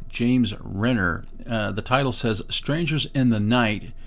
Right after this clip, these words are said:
In nineteen sixty-six, Ohio cops chased a U F O into Pennsylvania. Then the government got involved and things got really weird. Now, you can find this at clevescene dot com. I'll have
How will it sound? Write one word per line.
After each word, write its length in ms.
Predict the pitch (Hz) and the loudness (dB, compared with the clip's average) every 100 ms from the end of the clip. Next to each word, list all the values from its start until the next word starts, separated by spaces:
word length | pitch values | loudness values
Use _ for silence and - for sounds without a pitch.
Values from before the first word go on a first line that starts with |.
| - - - - | -12 -12 -12 -4
In 140 | 120 | 2
nineteen 320 | 120 151 - 143 | 4 2 2 2
sixty-six, 680 | - 135 135 - 143 - | 2 0 0 2 0 -2
Ohio 300 | 110 127 127 | -2 0 0
cops 340 | - 127 123 - | 2 0 2 0
chased 380 | - 123 104 | 0 0 0
a 80 | 101 | 0
U 260 | 98 123 131 | 0 0 0
F 140 | 110 | 0
O 100 | 127 | 0
into 180 | 117 104 | 0 0
Pennsylvania. 760 | - 127 113 92 120 117 92 92 - - - - - | -2 -2 -2 0 2 2 0 -2 -8 -16 -14 -14 -4
Then 120 | - 110 | 0 2
the 100 | 104 | 0
government 640 | 90 143 165 139 113 104 | -2 0 2 2 0 2
got 180 | 107 101 | 2 2
involved 460 | 101 98 101 107 | 0 2 2 2
and 100 | 101 | -2
things 240 | 127 123 - | 0 -2 0
got 220 | 110 - | -4 -4
really 320 | 107 117 120 | -2 0 0
weird. 380 | 98 110 101 85 | 0 -2 -2 -2
Now, 80 | 104 | -4
you 80 | 117 | -4
can 140 | 120 | -4
find 260 | - 131 139 | -2 -2 0
this 180 | 117 107 | -2 -4
at 140 | 95 | -6
clevescene 540 | - 127 113 - 110 | -4 -4 -2 -4 -2
dot 240 | 104 85 - | -2 -4 -4
com. 240 | 117 101 | -2 0
I'll 100 | 98 | -2
have 320 | 110 180 180 | -2 -2 -2